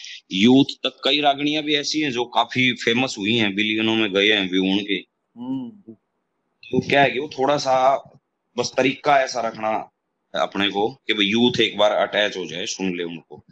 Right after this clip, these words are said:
Speaker 1: अब उसी लकीर को अगर आप पीटते रहोगे जो कई सालों से पीटती आ रही है, तो फिर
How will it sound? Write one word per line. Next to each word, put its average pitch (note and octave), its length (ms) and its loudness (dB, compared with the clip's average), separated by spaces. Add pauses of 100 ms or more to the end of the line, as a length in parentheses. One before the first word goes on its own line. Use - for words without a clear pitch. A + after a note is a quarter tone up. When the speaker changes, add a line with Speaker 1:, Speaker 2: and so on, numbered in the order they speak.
(340)
Speaker 1:
अब A#2 140 2
उसी C3 240 2
लकीर D3 360 2
को C3+ 120 -2
अगर C3+ 200 2
आप C3 140 2
पीटते C3 320 -2
रहोगे B2+ 300 4
जो A2+ 100 2
कई A2+ 220 2
सालों A2+ 320 0
से A2 100 -8
पीटती G#2+ 400 -4
आ G#2 120 4
रही G2+ 160 -2
है, F2 80 -2
तो - 120 -8
फिर G#2+ 360 -2